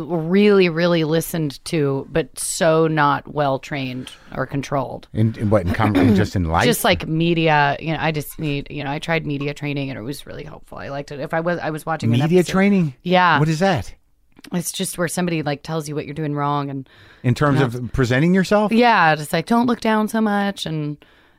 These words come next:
Speaker 1: you know.
Speaker 2: When was this? Like, a month or two ago?
Speaker 1: Yeah, I, well, well, I don't wanna talk about exactly when, 'cause if I did a really good interview, I don't, I want, I want people to think that, like, it just came
Speaker 2: Uh,
Speaker 1: out of nowhere.
Speaker 2: Yeah, but th-, no one's gonna say, like, "Oh, she did, uh, she was media trained."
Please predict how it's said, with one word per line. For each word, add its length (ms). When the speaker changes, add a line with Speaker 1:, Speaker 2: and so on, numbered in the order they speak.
Speaker 1:
you 160
know. 260
Speaker 2:
When 220
was 160
this? 380
Like, 200
a 40
month 240
or 80
two 160
ago? 380
Speaker 1:
Yeah, 360
I, 140
well, 260
well, 260
I 120
don't 140
wanna 120
talk 220
about 160
exactly 380
when, 260
'cause 160
if 80
I 80
did 160
a 60
really 180
good 140
interview, 300
I 60
don't, 160
I 120
want, 180
I 100
want 200
people 240
to 60
think 200
that, 140
like, 200
it 80
just 200
came 180
Speaker 2:
Uh, 40
Speaker 1:
out 80
of 80
nowhere. 560
Speaker 2:
Yeah, 200
but 180
th-, 160
no 140
one's 180
gonna 180
say, 200
like, 160
"Oh, 160
she 160
did, 400
uh, 20
she 220
was 200
media 300
trained." 400